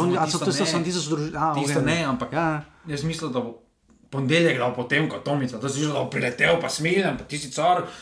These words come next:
Speaker 1: pridi na neko pico, pa ti kupo, pa pir, gajbo pira, pa gremo pit, ne. Nič.
Speaker 2: Si pa šel nogomet igrat, pa enega nisi poznal, pa
Speaker 1: Ja, on mene poznal, ne.
Speaker 2: Ta
Speaker 1: Lep pozdrav.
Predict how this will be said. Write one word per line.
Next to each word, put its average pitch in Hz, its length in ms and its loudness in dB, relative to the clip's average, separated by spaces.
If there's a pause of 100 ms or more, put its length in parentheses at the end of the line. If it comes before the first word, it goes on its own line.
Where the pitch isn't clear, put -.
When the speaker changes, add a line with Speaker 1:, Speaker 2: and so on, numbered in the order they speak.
(160)
Speaker 1:
pridi 156 300 2
na 135 80 2
neko 143 240 2
pico, 165 380 -2
pa - 120 -8
ti - 140 -14
kupo, 156 380 2
pa 110 160 -8
pir, 165 320 0
gajbo 143 300 4
pira, 165 300 4
pa 117 120 -4
gremo 147 260 0
pit, 175 240 -6
ne. 143 200 -6 (680)
Nič. 104 340 -12 (1120)
Speaker 2:
Si - 180 -4
pa - 80 -2
šel 185 160 2
nogomet 190 340 4
igrat, 151 280 0
pa 147 100 2
enega 147 220 2
nisi 143 220 -2
poznal, 127 420 0
pa 104 440 0 (180)
Speaker 1:
Ja, - 120 -8
on 170 160 4
mene 143 240 4
poznal, 120 280 -2
ne. 123 140 -2
Speaker 2:
Ta 139 160 2
Speaker 1:
Lep 127 120 4
pozdrav. 143 340 2